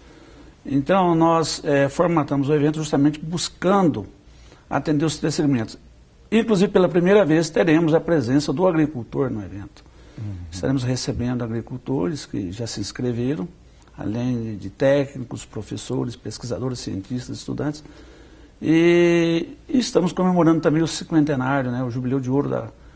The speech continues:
Speaker 1: da academia. Então, e Uberlândia, por ter a sua posição, é, privilegiada na questão de logística e infraestrutura, foi agraciada com,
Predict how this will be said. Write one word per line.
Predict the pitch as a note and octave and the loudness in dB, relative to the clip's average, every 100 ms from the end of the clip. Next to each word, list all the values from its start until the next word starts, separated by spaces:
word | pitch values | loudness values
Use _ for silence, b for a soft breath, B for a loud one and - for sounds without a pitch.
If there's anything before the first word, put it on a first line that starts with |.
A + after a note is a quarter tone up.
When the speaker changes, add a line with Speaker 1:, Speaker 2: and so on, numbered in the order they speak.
| - | -14
Speaker 1:
da | - B2 | -4 -2
academia. | C#3 C3 A#2 A2 F#2+ | 0 0 0 -2 -4
Então, | G2 A#2 C3+ D3 E3 D3+ B B B B B B B - | -6 -6 0 0 0 -4 B B B B B B B -8
e | B2+ C3 D#3+ | -2 2 4
Uberlândia, | F#3+ F3 E3 C#3+ | 4 4 4 2
por | D3+ | 0
ter | C#3+ - - C#3 | -4 -8 0 0
a | C#3 | 0
sua | - D3+ | 0 -2
posição, | B2+ D3 C3 - B2 G#2+ - - - D4 | 0 -2 -2 -2 -4 -4 -12 -20 -20 -16
é, | B2+ A2+ A#2+ A#2 | -8 -4 -2 -4
privilegiada | A2+ C#3 C3+ B2 A#2+ B2 | -2 -2 0 0 0 0
na | A#2+ | -4
questão | A2+ A2+ B2 A#2 | -8 -8 -6 -6
de | G2+ | -6
logística | A2 C#3+ A#2 B2+ C3+ B2+ - | -2 0 2 4 2 0 -4
e | G#2+ | -4
infraestrutura, | A#2+ B2+ A#2+ - - D3 E3 F3 B B B B | -4 -4 -8 -10 -10 -4 -2 -4 B B B B
foi | - D3 | 0 2
agraciada | D3 D3 D3 - B2 B2 B2+ B2+ B2+ | 4 2 0 0 2 2 2 0 -4
com, | - B2 B2 | -4 -4 -4